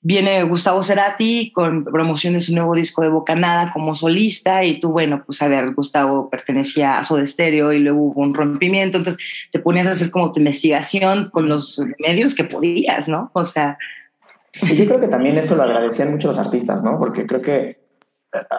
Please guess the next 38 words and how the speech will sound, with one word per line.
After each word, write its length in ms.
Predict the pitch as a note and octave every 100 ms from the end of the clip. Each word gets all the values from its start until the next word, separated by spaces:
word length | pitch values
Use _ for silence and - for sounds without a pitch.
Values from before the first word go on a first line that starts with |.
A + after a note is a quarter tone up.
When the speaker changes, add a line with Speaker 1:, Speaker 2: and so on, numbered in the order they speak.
| - - - D3
Speaker 2:
o 40 | -
sea, 120 | D#3
creo 160 | F#3+ F#3+
que 200 | G3+ -
cuando 220 | C3 B2
te 80 | B2+
interesas 420 | B2 C3+ E3+ -
por 160 | A#2 A#2
alguien 280 | B2+ B2+
y 160 | A2+ A2
quieres 180 | C3+ -
hacer 120 | A#2+
una 120 | A#2
buena 160 | A#2 A#2+
entrevista, 680 | A2 G2+ G#2 G#2+ C3 F3+ - - -
Speaker 1:
Sí. 100 | - D#3
Speaker 2:
el 260 | A2+ A2+
trabajo 460 | A2 A2 A2+ - -
previo 300 | A#2+ A#2 C3
es 60 | A#2+
superimportante 680 | G2+ G2 F#2+ G2 G#2+ G#2 G2+
y 160 | G2+
hacerle 460 | A2 G#2 C3 C#3+ D3+
saber 300 | A#2 A2+ A#2+
a 40 |
la 160 | A2+ -
persona 400 | G2 G#2+ G#2 G#2
que, 240 | G#2 - - _ _ _
que 80 | G2+
hiciste 220 | - -
tu 100 | A2+
chamba 320 | - A2+ A2
de 260 | F#2 - - - -
investigarlo 640 | G#2 G#2 G#2 G2+ C#3+ F#3+
Speaker 1:
Claro. 320 | G3 F#3 F3 F3 F3 _
Speaker 2:
es 200 | - - A3
Speaker 1:
Mira, 240 | B3 C4 B3+
Speaker 2:
superimportante. 380 | - B3+ -